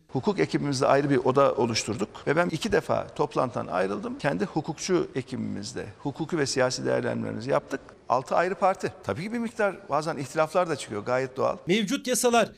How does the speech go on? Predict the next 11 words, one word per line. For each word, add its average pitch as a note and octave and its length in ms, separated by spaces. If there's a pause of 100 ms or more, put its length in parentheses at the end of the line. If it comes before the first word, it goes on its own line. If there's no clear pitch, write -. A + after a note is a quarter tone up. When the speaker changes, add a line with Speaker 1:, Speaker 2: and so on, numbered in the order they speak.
(120)
Speaker 2:
ve A3+ 100
iki A#3 360
büyük C4 180
şehrin G#3+ 320
meclis G#3+ 380
çoğunluğu A3+ 340
nedeniyle A#3 500 (220)
iktidara G#3 520
bırakılacak G#3 520
olmasının A3+ 420
yanında G#3 520